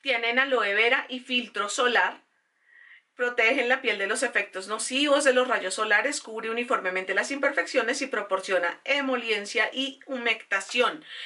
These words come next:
Y lo que estaba era leyendo atrás, ustedes no crean que yo estoy grabándome todo eso. <laughs> Bueno, es precioso, yo guardé la caja y todo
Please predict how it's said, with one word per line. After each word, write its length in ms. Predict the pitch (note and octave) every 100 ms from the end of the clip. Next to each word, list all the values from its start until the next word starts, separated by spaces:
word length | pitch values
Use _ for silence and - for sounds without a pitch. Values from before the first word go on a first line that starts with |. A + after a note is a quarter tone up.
| -
Y 100 | A#3+
lo 120 | A#3+
que 60 | A#3+
estaba 280 | B3 G3+ G#3+
era 140 | B3+
leyendo 340 | F4+ A3+ F#3+ F3
atrás, 300 | A#3 C#4+ G3
ustedes 380 | - F3+ G3
no 100 | D4
crean 280 | D4 C4 C#4
que 120 | C4+
yo 80 | G3
estoy 400 | F#3+ - G#3 G3+
grabándome 600 | G3+ G3+ G3+ G3+ G3 F#3
todo 260 | F3+ F3 F#3
eso. 240 | - - _ - B3+
<laughs> 60 | C4 C4 - - - A4+ G#4+ D#4+ D#4 D#4 C4+ C4
Bueno, 360 | C4 C#4 G3+ D#3+ _ _ - _
es 300 | B3 C#4 -
precioso, 800 | - G#3+ - C4 G#3+ G3+ A#3 C4+
yo 160 | A#3 A3+
guardé 300 | A#3+ A#3+ B3+
la 140 | B3+
caja 260 | G#3+ F#3+ G3+
y 60 |
todo 360 | - F#3+ F3